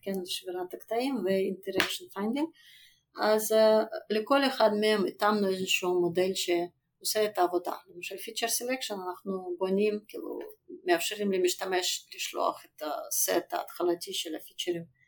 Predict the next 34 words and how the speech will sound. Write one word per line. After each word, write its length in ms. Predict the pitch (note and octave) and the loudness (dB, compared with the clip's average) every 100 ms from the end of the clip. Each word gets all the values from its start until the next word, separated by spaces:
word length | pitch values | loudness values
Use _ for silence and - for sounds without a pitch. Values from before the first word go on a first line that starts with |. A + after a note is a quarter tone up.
| _ _ _ _ _ - | _ _ _ _ _ -2
כמה 220 | G3+ G3 | 0 0
שהוא 260 | - F#3 | -2 -2
רוצה, 240 | E3+ E3 E3+ - | -4 -6 -6 -6
כן, 80 | E3+ E3+ | -8 -10
יכול 200 | E3+ F3+ | -2 0
להיות, 280 | E3+ E3 - | 2 0 0
אה, 200 | E3 D#3+ F3 | 0 2 0
מאות 340 | E3 E3+ F3 | -2 -4 -6
של 180 | - F3 | -6 -6
משתנים, 400 | E3+ - A3 D4 - - - _ | -8 -4 -2 -2 -4 -14 -20 _
והוא 220 | G3+ G#3+ A3 | -4 -2 2
בונה, 360 | G#3 G#3+ A3 A3 - _ _ _ _ _ _ _ | 2 4 4 2 -6 _ _ _ _ _ _ _
אה, 260 | F3 E3+ D#3+ - | 2 4 4 0
מודל 400 | F#3+ F#3 G#3+ B3 C4 - _ _ _ _ - - | -4 2 4 4 2 -8 _ _ _ _ -6 0
ראשוני, 640 | F3 G3+ A3+ D#4 F#4 F4+ | 0 0 2 4 4 4
אה, 160 | G#3 F#3+ | 4 4
מבוסס, 600 | F#3+ F#3+ G3 G#3 G3+ - D3 | 2 0 0 2 2 -2 -4
כאילו, 260 | - F3+ F3+ | -6 -4 -4
איזשהו 340 | E3+ F3+ F#3+ | -4 -4 -6
G 80 | F3+ F3+ | 0 0
B 340 | F#3 G3+ C4 C#4 | 2 2 2 0
M, 40 | |
איזשהו, 460 | G3+ F3+ - F#3 F3+ | 0 -2 -2 -2 -2
אה, 140 | F3+ | -4
Tree 240 | F3+ G3 F3+ | -6 -4 -6
Based 200 | F3+ - | -6 -4
Model, 460 | A#3+ D4+ E4+ - _ _ | 0 2 2 0 _ _
והמודל 500 | G3+ G3+ G#3 G#3+ C4+ | 2 4 4 2 2
עצמו 260 | A#3+ - A#3 | 2 2 4
לא 160 | A#3 | 4
מעניין, 340 | A3+ F#3+ F3 E3+ F3 | 4 4 4 2 -2
אנחנו 220 | - G3 | -2 -6
משתמשים, 420 | F#3 G3 F#3 A3 G#3+ - | -6 -4 -4 -2 -4 -4
אה, 120 | F#3 | -8